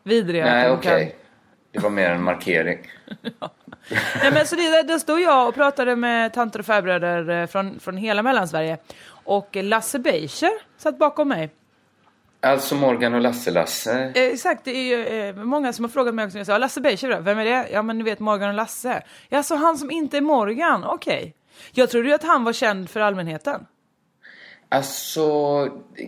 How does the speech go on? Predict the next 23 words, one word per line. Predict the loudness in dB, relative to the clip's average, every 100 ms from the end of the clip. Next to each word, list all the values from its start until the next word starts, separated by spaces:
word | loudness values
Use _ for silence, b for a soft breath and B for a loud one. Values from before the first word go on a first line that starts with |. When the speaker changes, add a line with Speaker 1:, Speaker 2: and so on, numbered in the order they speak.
| -16 -10
Speaker 2:
jag | 2 2
skulle | 2 -2
säga | 2 2
så | 2
här, | 2
att | 2 0 -2 -14
när | -4 0 2
Morgan | 2 2 2 0
och | 0
Lasse | 0 -2
gick | -6 -6
på | -8
T | 2 2
V | 4 2 2
Speaker 1:
Mm. | -4 -4 -4 -2
Speaker 2:
så | 0
hade | 2
jag | 2
blivit | 2 0 -2
förvånad | -6 0 2 2 2 2
om | 0
folk | 2 0 0
sa: | 2 2 2